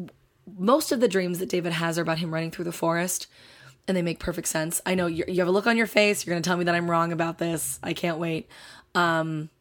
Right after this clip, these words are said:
he has one dream where, like,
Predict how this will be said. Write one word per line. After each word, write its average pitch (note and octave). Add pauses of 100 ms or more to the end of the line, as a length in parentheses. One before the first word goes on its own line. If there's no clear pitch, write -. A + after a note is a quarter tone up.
(680)
he -
has F3
one F#3+
dream F3 (640)
where, E3 (520)
like, E3